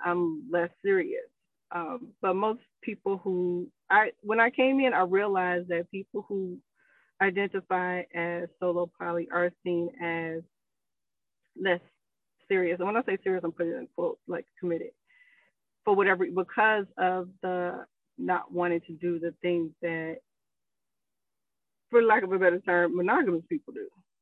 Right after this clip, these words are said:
And so if you add that along with the R A, along with the aromantic, it's just like,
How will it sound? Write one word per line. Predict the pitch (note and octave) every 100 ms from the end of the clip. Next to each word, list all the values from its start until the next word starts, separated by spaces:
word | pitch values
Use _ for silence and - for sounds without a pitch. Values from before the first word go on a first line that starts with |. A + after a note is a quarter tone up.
| _ _ _ F#3+
And | F#3+ F#3 F#3 F#3 F3+ F3 - -
so | F3+ F3 F3 E3+ - _ _
if | F3 F#3
you | G3
add | F3 F#3
that | G3 G#3+ A3+ - _ _ _ _
along | F#3 F#3 E3+
with | -
the |
R | - F3+ -
A, | F#3+ G3 -
along | E3+ F3+ F3 E3
with | E3+
the | E3 F3
aromantic, | F3 F3 F3 F3 - F3+ - -
it's | F3 E3+
just | E3+ E3+ _
like, | F3 E3+ E3+